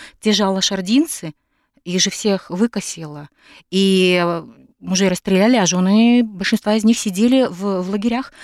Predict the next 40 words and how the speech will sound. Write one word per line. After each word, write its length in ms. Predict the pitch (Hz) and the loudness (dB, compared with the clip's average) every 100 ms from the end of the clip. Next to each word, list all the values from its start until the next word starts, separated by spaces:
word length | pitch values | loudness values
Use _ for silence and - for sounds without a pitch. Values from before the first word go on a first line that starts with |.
| - | -8
Та 100 | 214 | -2
же 120 | 208 | 0
Шан-, 300 | 208 208 185 | 0 0 -2
Жанбике 360 | 180 196 202 202 | 0 0 0 -2
Шанина, 320 | - 277 214 | 2 2 2
она, 140 | 185 208 | 0 0
конечно, 320 | 202 190 175 | 0 -2 -2
не 120 | 175 | -4
чингизитка, 600 | - 160 160 175 285 - - - - | -4 -8 -6 -4 -2 -4 -8 -12 -10
но 100 | 175 | -4
она 120 | 170 | -2
пострадала, 500 | 226 - 185 175 233 | -4 -6 -4 0 0
поскольку 600 | 247 - 196 - 190 175 165 | -2 -8 -16 -10 -6 -6 -6
её 340 | 165 151 170 | -10 -10 -10
муж 240 | 160 185 | -6 -6
был 140 | 160 180 | -6 -8
репрессирован. 680 | 180 - 180 - 151 147 - - - | -8 -10 -10 -8 -8 -10 -12 -18 -12
Та 140 | - 214 | -4 -2
же, 140 | 196 | 2
э, 160 | 214 208 | 0 0
Асфендия-, 1080 | 185 185 185 180 175 175 - 202 190 226 233 | 0 0 2 2 2 0 -2 -2 2 2 0
семья 300 | - 202 214 | 0 2 2
Асфендиярых, 680 | 214 - 175 175 165 165 - - | 2 -2 0 0 0 -4 -8 -6
э, 180 | 170 170 - - | -6 -6 -16 -12
жена 380 | 156 190 190 180 190 | -4 0 0 -2 -6
Асфендиярова, 600 | 170 - 180 214 233 190 - - - | -10 -6 0 2 2 -2 -6 -20 -8
я 140 | 185 | -6
вот 100 | 175 | -6
за-, 100 | 196 - | -8 -6
м, 240 | 190 180 | -4 -2
боюсь 160 | 196 185 | -4 -4
спутать, 300 | - - - | -8 -12 -8
по-моему, 260 | 185 196 | -2 0
её 60 | 185 | 0
Рабига 340 | 180 185 180 | -2 -2 -4
звали, 320 | 160 160 156 - _ | -6 -10 -10 -14 _
могу 200 | 185 175 | -8 -6
ос-, 260 | 165 - _ | -8 -10 _
ошибиться, 440 | 170 - 220 - - - - | -6 -4 -2 -2 -6 -8 -2
но 140 | 233 | -2